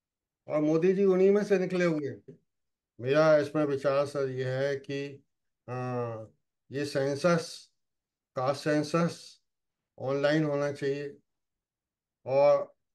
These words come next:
जो आपका आधार कार्ड है, उससे आप लॉगिन करिए, आपके रजिस्टर्ड मोबाइल पे ओटीपी आ जाएगा। मतलब ये है कि डेटा की जिम्मेदारी आपकी होगी। अगर आप डेटा गलत भरेंगे कि हम, हमारे कितने एसेट्स हैं,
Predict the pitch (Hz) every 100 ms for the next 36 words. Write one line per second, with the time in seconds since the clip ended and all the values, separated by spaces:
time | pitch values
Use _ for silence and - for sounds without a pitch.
0 | _ _ 110 135 127 135 - 135 123 131
1 | 143 165 160 147 156 156 160 151 143 -
2 | 151 147 147 143 135 156 165 143 151 160
3 | 156 _ _ _ _ _ _ _ - 120
4 | 135 156 147 143 - 165 160 156 151 147
5 | 165 160 160 175 165 117 _ _ _ 131
6 | 139 170 175 160 156 156 147 143 135 -
7 | _ _ _ _ _ _ _ _ 135 185
8 | 190 185 185 196 151 139 190 190 196 165
9 | 165 170 208 190 165 170 214 202 165 107
10 | 101 _ _ _ _ _ _ _ - 151
11 | 190 180 165 160 202 175 151 185 156 143
12 | 151 175 156 170 123 123 _ _ _ _
13 | _ - 120 127 151 160 160 131 143 160
14 | 156 160 156 185 185 165 170 - - 104